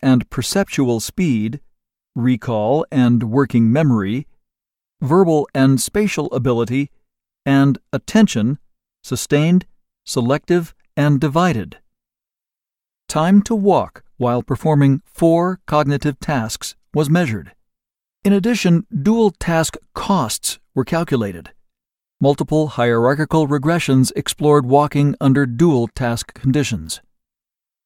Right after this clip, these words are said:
The ability to walk and perform a simple cognitive task was explained by participant characteristics and motor factors alone, whereas walking and performing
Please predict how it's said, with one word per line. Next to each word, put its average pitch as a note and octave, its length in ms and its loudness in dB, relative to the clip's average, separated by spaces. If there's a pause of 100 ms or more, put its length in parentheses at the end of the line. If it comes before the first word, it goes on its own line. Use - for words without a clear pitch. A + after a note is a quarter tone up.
(440)
The E3 160 0
ability G#3+ 460 2
to G#3+ 160 0
walk C#3 420 2 (180)
and E3 480 2
perform B2+ 600 0
a C3+ 60 -6
simple F#3 400 0
cognitive D3 560 -2
task A#2 400 -4
was B2+ 160 -2
explained D3+ 600 0
by B2 300 2
participant D3 640 -4
characteristics C3 880 -2 (100)
and C3 400 2
motor D#3+ 360 2
factors C#3 600 -2
alone, C3 640 -2 (600)
whereas A#2 500 0
walking C3 420 2
and A#2+ 160 2
performing B2+ 460 2